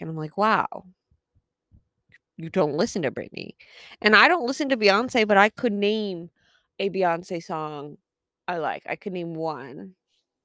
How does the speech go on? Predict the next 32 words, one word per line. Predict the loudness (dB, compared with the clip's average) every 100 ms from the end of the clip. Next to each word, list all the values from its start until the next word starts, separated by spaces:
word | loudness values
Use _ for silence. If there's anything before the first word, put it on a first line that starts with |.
| _ _ _
But | 2
otherwise, | 4 4 4 2 0
like, | -6 -8 -10 -20 _ _ _ _ _ _ _ _
I, | 2 4 2
I'm, | -2 -8 0
I'm | 2 2
not | 0 0
a | -2
fan. | -6 -6 -8 -8
I'm | -6
not | -6 -8 -18 -20 -20 _ _ _ _ _ -2
openly | -2 -2 -4 -4
a | 0
fan. | 0 0
I'm | -2 -4
not | -4 -4 -8 _ _ _
saying | -8 -4 -4
she's | -6 -8 -10 -12 -16 -12
not | -6 -6 -4
good | 2 4 4 2 -2 -4
or | -4
talented. | 0 0 0 -6 -6 -2
I'm | -2
just | -4 -10 -18 _ -10
not | -2 -2
a | -2 -6
fan | -10 -10 -8
of | -8 -10 -8
Beyonce, | -6 -6 -8 -12 -12 _
and | -10 -8
that's | -8 -10
fair. | -2 0 0 -2 -12